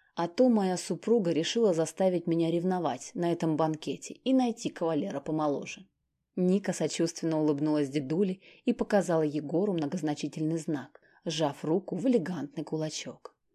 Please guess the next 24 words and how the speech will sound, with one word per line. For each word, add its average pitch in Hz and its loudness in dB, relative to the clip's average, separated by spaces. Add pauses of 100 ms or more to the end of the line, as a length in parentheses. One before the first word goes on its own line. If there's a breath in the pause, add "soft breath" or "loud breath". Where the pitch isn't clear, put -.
(120)
Он 233 4
ретировался 180 2
от 147 2
жужжащих 151 -2
созданий, 165 -2 (140 loud breath)
лихо 165 2
переключившись 151 -2
на 143 -2
женщину 147 -2
в 151 -2
возрасте, 131 -8 (100)
стоящую 180 0
неподалеку. 160 -2 (260)
Егор 170 4
пригласил 175 2
ее 151 2
на 151 -2
танец, 190 -4
кокетливо 160 0
подмигнув 156 -2 (120)
своей 208 4
несравненной 156 -2
синеглазой 143 -2
богине. 147 -6